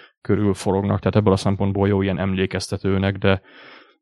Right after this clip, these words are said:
hogy mindig lássam ott oldalt, azt mondom, hogy ez szerintem felesleges, hogy talán így egy, egy mind map így beleépítve a, a weekly review processben így, így hasznos lehet.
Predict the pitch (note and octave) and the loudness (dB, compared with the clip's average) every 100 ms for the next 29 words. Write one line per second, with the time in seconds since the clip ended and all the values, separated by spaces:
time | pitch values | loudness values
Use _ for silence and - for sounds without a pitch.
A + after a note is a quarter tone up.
0 | _ - - A2 A2 A#2 G#2+ G#2+ - G#2 | _ -10 -6 -2 0 2 4 2 0 -4
1 | G#2 - G2+ G2 G2 F#2+ - F2+ - F#2 | -4 -4 -2 -2 -2 -4 -8 -8 -8 -8
2 | - F#2 F#2 F#2 F#2 F#2 F#2+ - G2+ - | -8 -8 -6 -6 -4 -4 -4 -6 -10 -8
3 | G2+ - A2 G2+ G2 G#2+ G2 F#2+ E2+ G2 | -8 -2 0 2 0 -2 -4 -4 -6 -2
4 | G2 G2 F#2+ F#2 G#2 F#2 F#2+ F#2 F#2 F#2+ | 0 0 0 -2 -4 -2 0 0 -2 -6
5 | - F#2 F#2 F2+ - - G2+ G2 - G2 | -4 -2 -4 -6 -16 -16 -10 -8 -8 -6
6 | F#2+ G#2 G2 G2 G2 F#2+ F#2+ F#2+ F#2+ - | -6 -6 -6 -8 -8 -6 -4 -4 -6 -10
7 | - - F#2 - G2 G2+ G2+ | -12 -8 -8 -6 -6 -4 -6